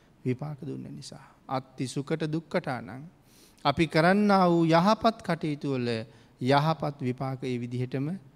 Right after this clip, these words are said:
ඒ විදිහටම තියෙනවා. එතකොට මේ කර්මය, කර්මඵලය මනාව දරනවා. මේකට තව උදාහරණයක් සඳහන් කළොත්,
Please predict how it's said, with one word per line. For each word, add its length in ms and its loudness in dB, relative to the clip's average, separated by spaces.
ඒ 140 -6
විදිහටම 500 -8
තියෙනවා. 480 -18
එතකොට 280 0
මේ 160 2
කර්මය, 560 2
කර්මඵලය 720 2
මනාව 540 4
දරනවා. 600 -2
මේකට 260 -6
තව 160 0
උදාහරණයක් 640 -6
සඳහන් 380 -8
කළොත්, 340 -10